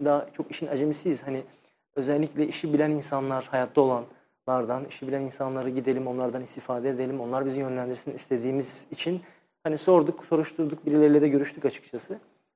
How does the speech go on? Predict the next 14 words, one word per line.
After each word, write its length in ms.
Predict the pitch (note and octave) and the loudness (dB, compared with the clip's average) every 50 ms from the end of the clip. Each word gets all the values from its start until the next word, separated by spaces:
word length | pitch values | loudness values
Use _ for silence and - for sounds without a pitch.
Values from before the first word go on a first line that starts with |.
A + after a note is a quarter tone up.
| _ _ _ _ - | _ _ _ _ -6
Hani 140 | E3 E3+ D#3+ | -4 0 2
yanına, 460 | D#3 D#3+ E3 F3+ F#3+ G3+ G3+ - - - - - | 4 4 4 4 4 4 2 2 0 -2 -4 -2
e, 360 | D3+ D3 D3 D3 D3 D3 D3 - D3 C#3+ | 0 2 2 2 0 0 -4 -4 -6 -6
gittiğim 260 | D#3 C#3+ - - E3 D#3 | -8 -6 -4 -4 -4 -4
Üsküdar'a 340 | - - D#3 E3+ E3 D#3+ | -4 0 2 2 4 4
bak 180 | D3 D3 - - - | 2 0 -2 2 4
en 140 | G3 G#3 G3+ | 6 6 8
iyi 140 | F#3 F3+ F#3+ | 8 8 8
o 120 | F#3 E3 | 8 8
bilir 300 | D#3 D3+ C#3 B2+ A#2+ - | 6 6 4 2 0 -2
diye 220 | C3 C3+ D3 D#3+ D#3 | 0 0 2 2 2
yanına 320 | D3+ C#3 C#3 C#3+ C#3+ D3 | 2 2 2 2 2 2
gönderildiğim 600 | C#3+ C#3 C3+ C3+ C3 C#3 C3+ C3 B2 C#3 C#3+ C3+ | 2 2 2 4 4 4 4 2 2 0 0 0
bir, 200 | B2+ C3 B2+ - | 0 -2 -4 -6